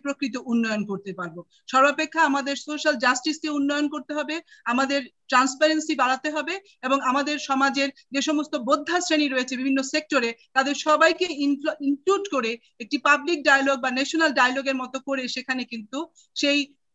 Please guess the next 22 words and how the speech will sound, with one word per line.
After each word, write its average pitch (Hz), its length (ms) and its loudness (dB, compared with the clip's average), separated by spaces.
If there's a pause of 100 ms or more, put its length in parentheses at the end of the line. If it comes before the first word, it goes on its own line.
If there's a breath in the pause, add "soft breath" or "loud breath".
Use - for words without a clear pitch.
আ-, - 160 -2
আদর্শটি 339 520 -2
নিতে 302 240 0
হবে 294 220 -2
এবং 254 260 0
আমরা 254 320 2 (760)
ভার্সিহানের 330 640 2
মাধ্যমে 247 520 0
আমরা 233 220 -2
কিন্তু 240 260 -4
এই 240 200 -2
উন্নয়নকে 240 580 -2 (180 soft breath)
সংগঠন 254 460 -2
করতে 233 240 -6
পারবো 208 300 0
বলে 208 200 -4
আমি 196 260 -8 (140)
আশাবাদ 202 420 -4
ব্যক্ত 190 300 -8
করি। 165 240 -14 (260)
ধন্যবাদ 262 380 2
সবাইকে। 170 460 -12